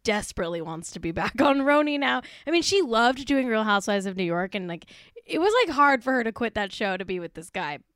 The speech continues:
But she ultimately chose him over reality T V fame, which is, like, really all Tinsley has in life is reality T V fame. Shout out to High Society, the incredibly problematic, very buried online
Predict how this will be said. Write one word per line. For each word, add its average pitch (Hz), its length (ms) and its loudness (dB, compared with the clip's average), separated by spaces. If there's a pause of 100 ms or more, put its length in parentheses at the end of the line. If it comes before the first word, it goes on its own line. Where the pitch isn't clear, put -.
(100)
But 214 140 -6
she 285 160 -2
ultimately 370 460 2
chose 294 420 2
him 233 400 -2 (320)
over 254 200 2
reality 247 480 -2
T 233 220 -10
V 226 160 -8
fame, 226 300 -4
which 190 180 -10
is, 185 80 -12
like, 190 160 -8
really 294 220 2
all 208 220 -2
Tinsley 202 360 -10
has 175 500 -8
in 165 300 -12
life 208 420 -10
is 170 220 -12
reality 170 480 -8
T 170 180 -12
V 165 140 -12
fame. 160 380 -12 (300)
Shout 247 280 0
out 285 140 0
to 285 80 -6
High 269 160 2
Society, 254 520 -2
the 214 240 -6
incredibly 254 720 -4
problematic, 196 840 -6 (520)
very 269 280 4
buried 233 520 2
online 208 760 -2